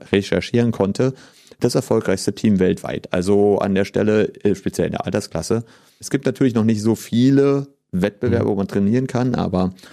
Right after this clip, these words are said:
Speaker 1: vielleicht zur Erklärung, es gibt ja leider, ähnlich wie im Boxen, verschiedene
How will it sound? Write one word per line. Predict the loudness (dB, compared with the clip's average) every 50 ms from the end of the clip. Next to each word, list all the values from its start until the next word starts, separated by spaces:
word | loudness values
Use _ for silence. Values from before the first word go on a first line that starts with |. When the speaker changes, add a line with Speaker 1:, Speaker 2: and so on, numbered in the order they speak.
| -20 _ _ _ _
Speaker 1:
vielleicht | -10 -6 -6 -6 -6 -2 -2
zur | -2
Erklärung, | -2 -2 -4 -2 0 2 2 2 4 2 2 2 0 0 -2 -4 -8 _ _
es | -10 -8 -2 -2
gibt | -2 -2 0 0
ja | 0 0
leider, | 2 2 2 2 2 2 0 0 -4 -6 -2
ähnlich | 0 2 2 2 0 0
wie | 2
im | 2 2
Boxen, | 2 0 -2 -2 -6 -4 -2 -2 -4 -6 -10 _ _ _
verschiedene | _ -4 -2 -2 0 2 2 4 4 4 4 4 4 4 2 2 -2